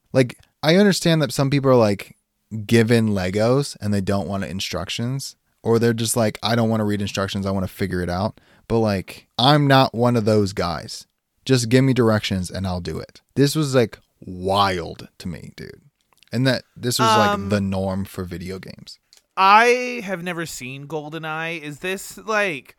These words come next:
Speaker 2: clo-, does it, like, follow the same story?
Speaker 1: Nope.
Speaker 2: Okay, cool.
Speaker 1: Nope. I think it's just, like, it's a cool name. Let's put it in. I, then again, it has, I haven't seen GoldenEye since twenty nineteen. So maybe. And I was watching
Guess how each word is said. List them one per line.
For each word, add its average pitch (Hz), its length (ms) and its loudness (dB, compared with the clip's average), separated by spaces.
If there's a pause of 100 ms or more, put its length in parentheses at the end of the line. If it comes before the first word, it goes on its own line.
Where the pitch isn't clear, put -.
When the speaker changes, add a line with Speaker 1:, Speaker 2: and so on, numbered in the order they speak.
Speaker 2:
clo-, 135 440 -8
does 165 220 -6
it, 202 100 -2
like, 196 180 0
follow 151 420 -2
the 147 140 -10
same 135 320 -10
story? 113 580 -12 (160)
Speaker 1:
Nope. 95 300 -4 (240)
Speaker 2:
Okay, 139 300 -10 (120)
cool. 180 340 -4 (220)
Speaker 1:
Nope. 190 680 6
I 156 120 4
think 170 300 2
it's 156 100 2
just, 151 220 0
like, 135 340 2 (560)
it's - 140 -8
a 113 40 -2
cool 113 280 2
name. 104 360 2 (320)
Let's - 120 -10
put 98 160 -2
it 95 80 -2
in. 92 180 -4 (800)
I, 135 160 0
then 139 240 0
again, 147 320 4
it 123 120 0
has, 127 320 2
I 120 120 2
haven't 120 160 2
seen 117 200 0
GoldenEye 104 460 0
since 92 280 -4
twenty 95 260 -4
nineteen. 92 560 -8 (500)
So - 220 -14 (160)
maybe. 107 600 -4
And 98 100 -2
I 107 60 4
was 113 120 2
watching 110 380 0